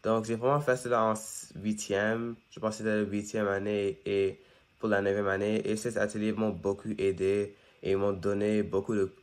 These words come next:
nouvelles compétences que je peux utiliser dans ma vie comme ado et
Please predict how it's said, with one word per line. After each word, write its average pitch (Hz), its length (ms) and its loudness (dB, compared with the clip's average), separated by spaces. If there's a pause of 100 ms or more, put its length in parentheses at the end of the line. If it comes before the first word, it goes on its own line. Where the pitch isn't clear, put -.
nouvelles 104 320 0
compétences 98 560 -2
que 101 120 -6
je 98 100 -6
peux 101 200 -4
utiliser 95 480 -2 (280)
dans 104 480 2 (180)
ma 92 200 -2
vie 95 440 -6 (100)
comme 95 400 -2
ado 98 520 2
et 98 400 0